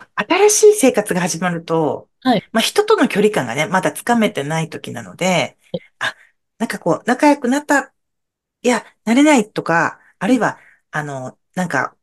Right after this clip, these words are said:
Speaker 1: こう、勉強してても仕事してても、あ、自分ってダメだなと思ったり、なんかこう、ちょっとね、弱気になっ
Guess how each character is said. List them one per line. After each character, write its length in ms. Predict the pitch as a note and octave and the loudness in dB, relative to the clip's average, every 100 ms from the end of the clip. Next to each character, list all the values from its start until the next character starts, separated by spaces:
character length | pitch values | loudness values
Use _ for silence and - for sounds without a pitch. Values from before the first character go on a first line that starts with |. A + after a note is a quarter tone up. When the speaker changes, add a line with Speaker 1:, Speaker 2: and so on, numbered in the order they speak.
| _ _ | _ _
Speaker 1:
こ 120 | - | -4
う、 20 | |
勉 160 | E3 E3 | -2 0
強 140 | E3+ | -2
し 80 | E3 | 0
て 80 | - | 0
て 100 | D#3+ | 0
も 140 | C3 | -2
仕 100 | - | -2
事 180 | E3 F3+ | -2 -2
し 60 | - | -4
て 80 | |
て 60 | D3+ | -6
も、 100 | B2 | -4
あ、 60 | C3 | -4
自 180 | - | -4
分 120 | C#3 C#3+ | -4 -4
っ 20 | |
て 100 | C#3+ | -2
ダ 140 | C#3+ | -2
メ 100 | E3 | -2
だ 100 | G3 | -2
な 140 | F3+ F#3 | -2 0
と 100 | D3+ | 0
思 100 | E3 | -2
っ 60 | |
た 120 | E3 D3 | -2 0
り、 300 | D#3 C#3 _ _ _ _ - | 2 0 _ _ _ _ -6
な 80 | F4 | -4
ん 20 | |
か 180 | D3+ - | -4 -4
こ 160 | - | -4
う、 40 | F#3+ | -2
ち 100 | F#4+ | -2
ょ 20 | |
っ 60 | |
と 100 | - | -2
ね、 100 | D3+ | -2
弱 260 | D3 A3 F4 | 2 2 2
気 140 | - | -2
に 60 | F#4 | 0
な 80 | |
っ 40 | G4 | 0